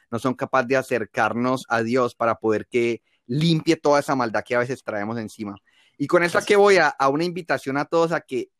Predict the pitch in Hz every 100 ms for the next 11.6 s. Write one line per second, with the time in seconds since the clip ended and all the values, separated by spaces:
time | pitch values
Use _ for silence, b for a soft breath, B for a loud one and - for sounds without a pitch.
0 | _ 151 165 170 185 180 175 170 170 170
1 | 170 170 170 147 123 131 139 151 143 165
2 | 147 - 127 120 113 120 - 139 143 135
3 | 120 - 117 139 123 123 139 127 120 120
4 | 139 135 120 131 147 160 160 147 139 127
5 | 110 110 - 131 110 101 110 - _ _
6 | _ 110 110 107 120 120 - 123 123 127
7 | 123 131 127 - 110 110 101 120 110 104
8 | - 104 95 98 110 117 110 104 98 107
9 | 107 107 95 95 92 90 _ b b b
10 | b b _ _ _ _ _ _ - 135
11 | 135 131 113 107 101 104